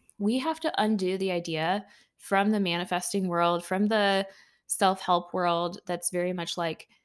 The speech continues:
bad feelings are bad. That is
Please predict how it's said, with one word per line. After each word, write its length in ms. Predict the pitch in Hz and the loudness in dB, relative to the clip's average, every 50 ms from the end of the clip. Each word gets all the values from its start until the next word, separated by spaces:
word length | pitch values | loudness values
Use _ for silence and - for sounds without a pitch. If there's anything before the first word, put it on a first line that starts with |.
| _ _ _ _ - | _ _ _ _ -4
bad 360 | 180 196 180 175 175 180 180 | 0 2 2 4 4 2 0
feelings 560 | - 196 170 165 160 160 160 160 160 160 - | 0 -4 -4 -4 -4 -4 -4 -4 -4 -4 -4
are 120 | - 170 165 | -4 -4 -4
bad. 440 | 165 160 147 135 - - - 202 - - _ _ _ _ _ _ _ | 0 0 2 2 2 0 -4 -6 -12 -18 _ _ _ _ _ _ _
That 280 | 190 180 180 180 - | 4 4 4 4 2
is 460 | 214 214 202 196 190 185 185 - - | 2 2 4 4 2 2 0 -2 -4